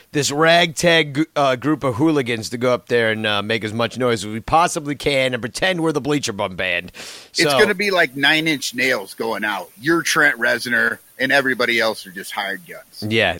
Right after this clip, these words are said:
Speaker 1: that's it. <laughs> Except for that, nobody's <laughs> getting paid. Not even me. We're just gonna pay a lot of money to go down there and be like, "No, actually, we're playing," when they won't let us into the concert and we've got all this gear with us.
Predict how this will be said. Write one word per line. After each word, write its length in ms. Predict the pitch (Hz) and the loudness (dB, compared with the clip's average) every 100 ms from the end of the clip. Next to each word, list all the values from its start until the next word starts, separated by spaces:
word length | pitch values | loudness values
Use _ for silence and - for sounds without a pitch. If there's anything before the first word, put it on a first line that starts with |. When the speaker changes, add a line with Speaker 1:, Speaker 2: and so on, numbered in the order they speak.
| - | -2
Speaker 1:
that's 260 | 135 - | -2 0
it. 200 | 143 117 - | 0 -2 -4
<laughs> 80 | |
Except 340 | 180 - 117 - | -4 -2 -2 0
for 100 | 156 | 0
that, 180 | 131 135 | 0 2
nobody's 600 | 151 180 208 202 202 165 | 4 6 8 6 4 2
<laughs> 100 | 170 | 2
getting 220 | 160 147 | 2 0
paid. 420 | 135 135 113 82 - | 0 2 2 0 -8
Not 280 | 131 156 165 | -2 0 2
even 280 | 165 151 135 | 2 0 -2
me. 260 | 123 87 - _ - - - - | -2 -2 -6 _ -20 -20 -20 -12
We're 100 | - | -2
just 220 | 160 165 - | 2 2 2
gonna 180 | 196 | 2
pay 280 | 135 139 160 | 2 2 4
a 80 | 151 | 4
lot 200 | 147 139 | 4 2
of 80 | 131 | 2
money 320 | 135 131 120 | 0 0 -2
to 300 | - 117 107 | -2 0 0
go 180 | 107 117 | 0 0
down 280 | 110 113 110 | 2 2 0
there 160 | 110 | -2
and 60 | 104 | 0
be 100 | 110 | 0
like, 180 | 101 131 | -2 0
"No, 300 | 160 151 123 | 4 4 4
actually, 320 | 147 135 - | 0 0 -2
we're 160 | 135 127 | 0 0
playing," 540 | - 123 135 120 98 - - - | -2 0 2 2 -2 -10 -20 -4
when 140 | 135 | 0
they 80 | 123 | 2
won't 240 | 127 127 | 2 2
let 120 | 120 113 | 2 2
us 140 | 110 | 0
into 180 | 123 117 | -2 -2
the 80 | 113 | -4
concert 420 | - 107 107 127 | -4 -4 -2 -2
and 60 | 113 | -2
we've 140 | 113 | -4
got 160 | 110 110 | -2 0
all 100 | 110 | 0
this 160 | 104 87 | -2 -6
gear 240 | 104 107 | -4 0
with 160 | 113 120 | 0 0
us. 220 | 120 | -2